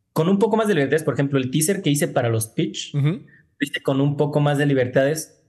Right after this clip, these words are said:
Speaker 1: porque iba a ser solo para el jurado.
Speaker 2: Sí.
Speaker 1: Entonces, hay personas que admiten cosas a
Speaker 2: Claro,
Speaker 1: cámara.
Speaker 2: claro, claro, que no puedes
Speaker 1: Con
Speaker 2: mostrar.
Speaker 1: su rostro descubierto.
Speaker 2: Sí.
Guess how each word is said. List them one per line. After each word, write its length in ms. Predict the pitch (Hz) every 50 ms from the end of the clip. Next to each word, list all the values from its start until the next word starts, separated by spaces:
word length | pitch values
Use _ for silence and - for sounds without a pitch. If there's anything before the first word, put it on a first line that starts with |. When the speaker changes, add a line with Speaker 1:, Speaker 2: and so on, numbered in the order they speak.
| _ _
Speaker 1:
porque 320 | - 143 131 - - 143 139
iba 160 | 135 135 139
a 40 | 143
ser 180 | - 147 135
solo 420 | 135 - - 143 135 139 135 131 -
para 200 | - 123 117 120
el 80 | 117
jurado. 420 | - - 131 131 131 127 117 117 - _ - - - - _ _ _ _ -
Speaker 2:
Sí. 80 | 143 135
Speaker 1:
Entonces, 580 | 131 127 143 135 135 143 151 143 147 - - -
hay 140 | - 135 131
personas 460 | - 147 135 120 - 139 135 139 139
que 160 | - - 135 120
admiten 800 | 113 110 127 123 123 - - 135 131 127 123 117 110 110 - _ _ - - - _ _
cosas 600 | - - 120 113 - 127 117 - - - _ _ _ _ _ _ _ _ _ -
a 80 | 131
Speaker 2:
Claro, 160 | 123 127 120
Speaker 1:
cámara. 380 | 117 131 123 117 117 113 - -
Speaker 2:
claro, 320 | - 120 117 120 117 110 95
claro, 280 | - 120 110 110 101
que 100 | - 107
no 160 | 104 110 110 -
puedes 220 | 123 117 110 110
Speaker 1:
Con 80 | 110 101
Speaker 2:
mostrar. 300 | 90 151 147 147 131 131
Speaker 1:
su 60 | 143 131
rostro 320 | 131 139 139 - 147 143
descubierto. 840 | 139 139 - - 151 147 151 151 147 135 - 143 147 175 214 - - - _ _ _ _
Speaker 2:
Sí. 200 | - - -